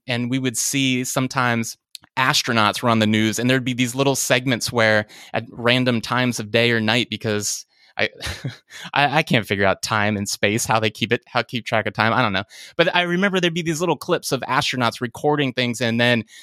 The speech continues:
sending the signal back to Earth. And, and you'd see, you know, somebody's giving a good night message or reading a story to their kid who's way down on planet Earth. Um, but we,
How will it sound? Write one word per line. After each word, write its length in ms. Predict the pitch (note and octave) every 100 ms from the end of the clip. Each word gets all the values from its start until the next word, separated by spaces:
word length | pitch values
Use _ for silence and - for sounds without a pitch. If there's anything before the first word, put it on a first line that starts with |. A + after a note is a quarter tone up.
| -
sending 540 | - - - D3+ D#3 D3+
the 100 | C#3+
signal 480 | - D#3+ D3 B2+ A2
back 320 | C3 C3 -
to 120 | - -
Earth. 300 | C#3+ A#2 _ - - _
And, 300 | C#3 C#3 C3 -
and 120 | D3+ D#3+
you'd 140 | D3
see, 380 | - E3 D3+ C#3+
you 80 | C#3+
know, 80 | C3
somebody's 540 | - D3 C#3+ C3+ - _ _ -
giving 280 | C#3 C#3 C3+
a 40 |
good 220 | B2 C3+
night 220 | B2 C3+
message 580 | A#2+ A2 - A2 G#2 G#2
or 140 | A2+ A2
reading 320 | B2+ C#3 C3+
a 40 |
story 480 | A#2+ - B2 A#2+ A2+
to 300 | A2 - B2
their 220 | G#2+ A2+
kid 380 | G#2+ - C3 A2+
who's 420 | A#2 A2+ G#2+ A#2 A2+
way 280 | F#2 G2 B2+
down 220 | C#3+ D3
on 140 | C#3+ C#3+
planet 340 | - D3+ D3
Earth. 220 | D3 A#2+ - - - - _ _
Um, 420 | C#3+ C#3 B2 A2+ - _ _ _ _ _ D#3 _
but 120 | A#3 F3+
we, 440 | E3+ F#3 F#3+ F#3